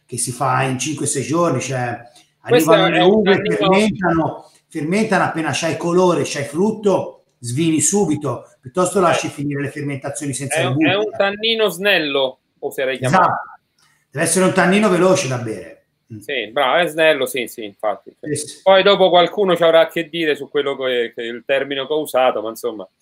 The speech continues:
Speaker 2: comunque,
Speaker 1: No, va.
Speaker 2: per, per capire che entra, va in bocca, poi va via subito,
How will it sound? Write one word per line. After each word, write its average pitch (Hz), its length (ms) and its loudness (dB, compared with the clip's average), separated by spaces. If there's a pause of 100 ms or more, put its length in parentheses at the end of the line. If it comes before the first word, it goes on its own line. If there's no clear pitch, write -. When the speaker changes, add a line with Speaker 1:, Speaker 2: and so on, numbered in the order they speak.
(140)
Speaker 2:
comunque, 143 320 2
Speaker 1:
No, 127 80 0
va. 131 80 0 (180)
Speaker 2:
per, 180 200 0
per 190 200 4
capire 208 440 4
che 170 320 2
entra, 220 680 2 (920)
va 180 240 -2
in 190 120 -4
bocca, 180 480 0
poi 180 340 -2 (280)
va 170 220 2
via 180 180 2
subito, 190 760 -2